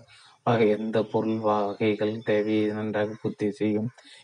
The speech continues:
எந்த பிராண்டு சிறந்தது என்கிற கேள்விகளுக்கு விடைகளை தேடுவார். மார்க்கெட்டர்கள் இங்கு முக்கியமாக கவனத்தில் கொள்ள வேண்டியது, வாடிக்கையாளர் எங்கு தகவலை தேடுகிறார் என்பதே அது,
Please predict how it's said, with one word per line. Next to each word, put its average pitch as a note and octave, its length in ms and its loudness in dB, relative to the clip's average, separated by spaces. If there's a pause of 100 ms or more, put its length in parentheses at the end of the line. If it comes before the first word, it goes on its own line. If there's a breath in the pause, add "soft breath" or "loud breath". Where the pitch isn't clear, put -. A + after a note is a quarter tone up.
எந்த G#2+ 340 0
பிராண்டு G#2+ 380 0
சிறந்தது G#2 540 -2
என்கிற G#2+ 360 0
கேள்விகளுக்கு G#2 720 0
விடைகளை G#2+ 420 2
தேடுவார். G2+ 580 0 (440 loud breath)
மார்க்கெட்டர்கள் G#2+ 760 0
இங்கு G#2+ 240 2
முக்கியமாக G#2+ 640 0
கவனத்தில் G#2 520 0
கொள்ள G2+ 260 4
வேண்டியது, G#2 420 0
வாடிக்கையாளர் G2+ 640 0
எங்கு G#2 300 0 (500 loud breath)
தகவலை G#2+ 380 4
தேடுகிறார் G#2 600 4 (100)
என்பதே G#2 480 2 (160)
அது, G#2+ 260 4